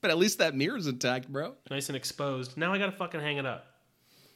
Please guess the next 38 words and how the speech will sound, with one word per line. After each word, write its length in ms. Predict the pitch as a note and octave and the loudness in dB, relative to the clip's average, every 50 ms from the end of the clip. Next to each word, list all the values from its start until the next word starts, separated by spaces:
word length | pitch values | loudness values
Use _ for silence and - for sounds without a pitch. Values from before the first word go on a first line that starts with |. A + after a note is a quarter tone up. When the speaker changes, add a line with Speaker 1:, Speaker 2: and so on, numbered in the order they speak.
| - - _ - | -12 -10 _ -4
Speaker 1:
Uh, 280 | B2 A#2+ A#2 A2+ A#2 - | -2 -2 -2 -2 0 2
oh, 120 | - D3 C#3 | 4 4 4
we 160 | B2+ C#3 C#3+ | 6 4 4
didn't 180 | D#3 E3 D3+ C#3+ | 4 2 2 0
talk 220 | D3+ C3+ B2 B2+ | 0 0 -2 -2
about, 200 | B2+ B2+ A2 - | -2 -4 -4 -2
so 100 | - C#3 | 0 0
Very 240 | B2 B2 C3 C3 C3 | 2 4 4 4 4
Quite 260 | B2 - C#3 A#2+ G#2+ | 4 2 0 0 2
Lit 280 | G#2 A2 G#2 G2+ - - _ - | 0 0 0 -2 -4 -8 _ -10
location, 760 | A2 A#2 A2+ G#2+ - A#2+ A2+ A#2+ A#2+ - A#2+ A2 G#2 G#2 G2+ - - - - | -6 -4 -4 -4 -4 -4 -4 -4 -4 -4 -4 -4 -6 -6 -8 -10 -14 -14 -6
having 260 | - C3 B2 A#2 G#2+ | -4 -4 -4 -2 -4
an 60 | G#2+ G#2+ | -6 -4
elevator 640 | G#2+ G2+ G2+ F#2+ F#2+ F#2 F#2 F#2 F#2+ F#2+ F#2 F#2 - _ _ _ _ | -4 -4 -6 -6 -6 -8 -8 -8 -8 -8 -10 -10 -12 _ _ _ _
is 120 | - G2+ - | -10 -8 -4
huge. 520 | - G#2 F#2+ F#2 F#2 F#2 - - - - - _ - - _ _ _ _ _ _ _ _ _ _ _ _ _ _ _ _ _ _ _ - | -2 -2 -2 -2 -2 -4 -6 -6 -8 -10 -16 _ -20 -20 _ _ _ _ _ _ _ _ _ _ _ _ _ _ _ _ _ _ _ -12
Speaker 2:
<laughs> 320 | C#3+ - - D#3 - D#3+ | -12 -10 -10 -10 -10 -10
That 140 | C#3+ B2+ - | -10 -8 -8
was 140 | - D3+ D3+ | -8 -8 -6
the 100 | E3+ D#3 | -8 -8
last 400 | C3+ A2 G#2 G#2+ A#2+ B2 - - | -6 -8 -8 -8 -8 -10 -10 -12
one? 280 | D3+ D3+ D3+ D#3+ D#3 A2+ | -10 -10 -10 -8 -6 -4
Speaker 1:
Uh, 560 | A2+ A2 A2 G#2+ G#2 G#2 G#2 G2 G2+ G#2 - - | -4 -4 -4 -4 -4 -4 -4 -4 -6 -8 -8 -6
Speaker 2:
Guys, 360 | - E3 E3 E3 D#3+ D3 B2+ | -4 -2 0 0 0 0 -2
we 80 | C3+ C#3 | -2 -4
had 100 | C#3+ C#3+ | -4 -4
such 160 | - E3 - | -4 -6 -6
a 60 | F3+ | -4
good 160 | D#3 D#3+ D3+ | -4 -4 -2
little 180 | C#3+ D3+ C3+ B2+ | -2 -2 -2 -4
bit 480 | A#2 A2+ E3+ F#3+ G3+ G3+ G3 F#3+ E3+ C3+ | -4 -4 -2 0 0 2 2 0 0 0
going 300 | D#3 D3 C#3 C3+ C3 B2+ | 0 0 0 2 2 0
about 280 | B2 A#2+ B2 A#2+ A#2+ | 0 0 -2 -2 -2
how, 160 | A2+ A#2+ A2 | -2 -4 -6
like, 260 | G2+ A#2 G#2+ G2+ - - | -6 -8 -14 -16 -12 -8
New 80 | C3 | -6
York 240 | C3 C3 C3 B2+ B2+ | -4 -4 -4 -6 -6
has 320 | - B2 A#2 A2+ - - | -8 -8 -8 -10 -12 -12